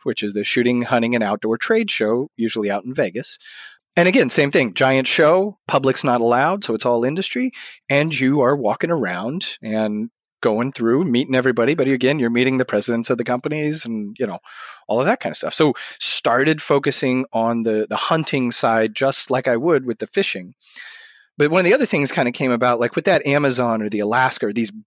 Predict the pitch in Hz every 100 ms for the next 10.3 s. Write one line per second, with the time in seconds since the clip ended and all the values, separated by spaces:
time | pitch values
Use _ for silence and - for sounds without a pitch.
0 | - 147 143 135 117 - - 131 - -
1 | - 123 107 101 98 - - - 135 131
2 | 113 127 120 117 113 113 104 - 113 -
3 | - 110 - - 208 214 139 110 147 -
4 | 135 131 - - - - - _ _ -
5 | 147 - 254 220 170 143 135 127 - -
6 | 147 156 139 117 110 135 135 135 131 110
7 | 131 127 104 - - 131 - - - -
8 | _ 104 104 123 127 123 120 - 151 170
9 | 139 127 117 - 165 135 131 - - -
10 | 123 196 190